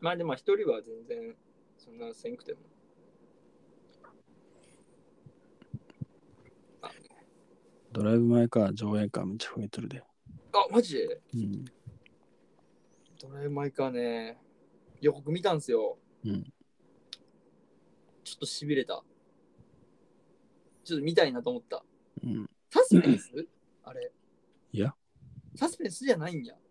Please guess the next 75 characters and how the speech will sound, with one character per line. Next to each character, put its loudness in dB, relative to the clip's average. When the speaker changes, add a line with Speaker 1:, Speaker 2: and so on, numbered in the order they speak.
Speaker 2:
う 0
ん。 -2
Speaker 1:
ち -10
ょ -4
っ -8
と、 4
あ -6
の、 -6
予 -2
告 -8
見 4
る -6
感 -8
じ -6
サ -10
ス -16
ペ 4
ン 0
ス -10
っ -10
ぽ 4
い。 -4
Speaker 2:
う -6
ん。 -6
ま 0
あ -4
さ、 -4
怪 4
し -2
げ 4
な 2
雰 -2
囲 0
気 -6
が -10
あ -8
る -6
よ -12
な。 -20
Speaker 1:
そ 12
う 4
そ -6
う、 -4
怪 2
し -8
げ -8
な -6
雰 -12
囲 -16
気 0
あ 0
っ -6
て -16
さ、 -8
あ -10
の、 -8
西 -6
島 -2
さ -6
ん -6
の -2
奥 -8
さ -10
ん -20
が -8
死 -12
ん -8
だ -4
ん -4
や -6
っ -20
た -4
っ 0
け -2
な？ -2